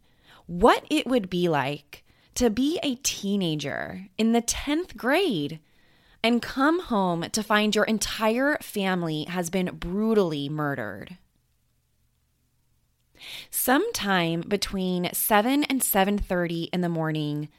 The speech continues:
Dennis Rader entered the Otero residence by confronting the family. At first, Dennis only thought that Julie Otero was home with the two children.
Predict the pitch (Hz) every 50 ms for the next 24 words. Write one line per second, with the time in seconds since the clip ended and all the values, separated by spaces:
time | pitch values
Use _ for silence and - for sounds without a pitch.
0 | _ _ _ _ - - - - - 185 233 240 294 415 494 480 - 202 185 196
1 | 190 185 185 180 180 180 175 170 - _ - 220 226 233 254 277 285 311 262 233
2 | 233 233 220 214 214 214 - 190 190 185 185 180 180 160 160 156 156 156 165 156
3 | 156 151 156 151 - - - - - - - - - - - 208 208 208 - 214
4 | 202 - - - 185 180 165 160 - - 160 156 147 143 143 - 156 147 - -
5 | 55 55 55 53 - - 185 185 _ _ _ _ _ _ _ _ _ _ _ _
6 | _ _ _ _ _ _ _ _ _ _ 233 226 214 - - - - - 381 392
7 | 254 165 151 156 156 - - - - - - - - - - - - _ _ -
8 | 185 254 294 370 480 554 554 - - - - - 240 240 240 240 240 240 240 -
9 | - - 190 180 170 170 170 165 - - - - 190 175 170 165 - 175 165 175
10 | 208 247 294 330 311 262 208 160 156 - - 180 180 - - 170 165 165 160 156
11 | 151 151 151 - - - 160 151 147 143 143 139 147 - 170 185 175 - - 180
12 | - - - 170 151 - - 160 147 139 - - - 69 - - - 185 180